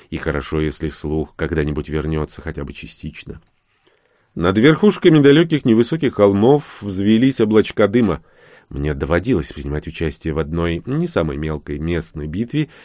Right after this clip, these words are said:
и я понял, что заработала вражеская артиллерия. Остальные колонии не спешили передавать самые передовые образцы вооружений, потому мы имели дело со старыми пушками, не отличающимися впечатляющими характеристиками. Генерал настоял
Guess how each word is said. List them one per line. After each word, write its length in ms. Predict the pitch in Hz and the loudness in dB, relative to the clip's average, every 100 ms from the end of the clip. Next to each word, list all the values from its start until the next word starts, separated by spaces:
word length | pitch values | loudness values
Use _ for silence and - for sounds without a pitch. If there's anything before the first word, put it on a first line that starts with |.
| - | -8
и 80 | 123 | 0
я 140 | 143 | 0
понял, 300 | - 165 135 | 0 0 0
что 180 | - 113 | -2 -2
заработала 580 | 101 98 107 110 101 90 | 0 2 0 0 0 0
вражеская 720 | 87 98 92 87 - 87 85 | 0 0 0 -4 -6 -4 -4
артиллерия. 600 | 82 78 71 80 80 - _ _ _ - - | -6 -8 -6 -6 -8 -16 _ _ _ -18 -12
Остальные 440 | 85 85 85 92 | -10 -4 -2 0
колонии 520 | 82 85 95 92 90 87 | 0 0 0 0 0 -2
не 140 | 90 | -4
спешили 500 | - 90 - 131 95 | -6 -10 -4 0 0
передавать 480 | 82 85 87 85 82 | -2 -4 -2 -2 -6
самые 380 | - 92 85 80 | -6 -4 -4 -6
передовые 440 | 85 85 87 85 | -6 -6 -4 -4
образцы 440 | 80 87 - 90 | -4 -6 -6 -6
вооружений, 580 | 80 85 92 139 135 80 - - - _ | -4 -6 0 2 2 -2 -8 -20 -20 _
потому 380 | - 143 160 185 | -6 0 4 4
мы 300 | 165 165 143 | 4 2 2
имели 280 | 147 143 131 | 2 2 2
дело 320 | 117 131 120 | 2 2 2
со 160 | 107 117 | 2 -2
старыми 360 | - 151 139 | 0 0 0
пушками, 520 | 120 170 156 - 110 | 0 -2 -4 -2 0
не 160 | 107 113 | 0 0
отличающимися 1080 | 110 120 - 139 85 - - - - 73 71 | -2 -6 -4 -4 -4 -6 -12 -10 -8 -8 -8
впечатляющими 1160 | - 92 - - 92 87 80 - 80 82 80 - | -12 -14 -12 -6 -2 -2 -2 -10 -8 -6 -6 -6
характеристиками. 840 | 92 82 - 78 - - - - _ _ _ _ _ _ - | -8 -8 -8 -10 -12 -20 -20 -20 _ _ _ _ _ _ -12
Генерал 420 | 76 67 78 80 | -8 -4 -2 -2
настоял 600 | 76 - 80 76 85 | -4 -8 -6 0 0